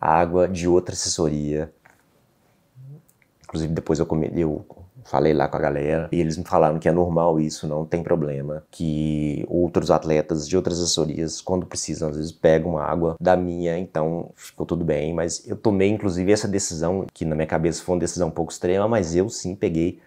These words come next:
a água de um outro cooler, de uma outra assessoria que estava lá a dois quilômetros na frente e que não tinha sido esvaziada pela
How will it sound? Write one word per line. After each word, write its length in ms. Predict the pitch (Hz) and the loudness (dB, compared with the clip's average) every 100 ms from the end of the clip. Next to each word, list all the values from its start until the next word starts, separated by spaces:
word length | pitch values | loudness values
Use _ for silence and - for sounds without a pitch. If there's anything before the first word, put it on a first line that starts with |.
| _ - | _ -10
a 220 | - 67 | -4 -2
água 160 | 78 | 0
de 120 | 82 85 | -2 2
um 40 | |
outro 240 | 90 - 110 | 2 2 0
cooler, 300 | 90 87 87 | 0 2 0
de 80 | |
uma 120 | 87 87 | -2 -2
outra 200 | 101 95 | -4 -6
assessoria 480 | - 92 78 76 | -6 -4 -4 -4
que 120 | 82 82 | -8 -10
estava 380 | - 76 69 | -6 -6 -4
lá 180 | 69 69 69 | -4 -2 -4
a 60 | |
dois 260 | 80 85 80 | -2 -2 -4
quilômetros 360 | - 80 71 | -6 -8 -8
na 100 | 78 | -10
frente 420 | - - 85 - - - - | -8 -8 -8 -10 -18 -20 -8
e 60 | 101 | 0
que 120 | 107 | 4
não 180 | 92 87 | 4 4
tinha 280 | - 80 | 0 -4
sido 640 | 78 - 85 78 82 78 80 _ | -4 -2 0 2 2 0 -4 _
esvaziada 680 | 90 85 92 82 82 107 90 | 0 4 6 6 4 6 4
pela 560 | 87 78 76 69 65 | 2 2 2 0 -4